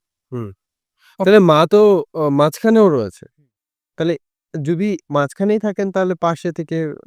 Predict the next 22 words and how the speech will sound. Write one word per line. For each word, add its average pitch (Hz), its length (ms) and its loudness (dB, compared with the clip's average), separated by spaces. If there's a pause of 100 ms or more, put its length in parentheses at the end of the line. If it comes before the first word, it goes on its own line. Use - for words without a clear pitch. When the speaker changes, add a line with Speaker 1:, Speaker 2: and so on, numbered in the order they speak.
Speaker 1:
তার 139 140 -4
Speaker 2:
উহুম, 240 180 2
Speaker 1:
মানে 294 140 -2
Speaker 2:
উহুম, 240 240 -2 (100)
উহুম, 226 180 -4 (100)
ভুল 185 200 -2
হচ্ছে। - 260 -8 (920)
এখানে 233 340 0
যে 240 100 0
মা 208 180 2
রয়েছেন, 208 380 0 (420)
Speaker 1:
হুম। 131 120 -4
Speaker 2:
তিনি 190 180 -2
মায়ের 170 300 -2
স্নেহ, 156 260 -4 (120)
মমতা, 127 380 -6 (560)
তিনি 156 140 -4
তার 151 160 -4
সন্তানকে 135 500 -6 (420)
হৃদয়ের 135 360 0
কাছে 143 180 -4
রেখেছেন। 139 340 -6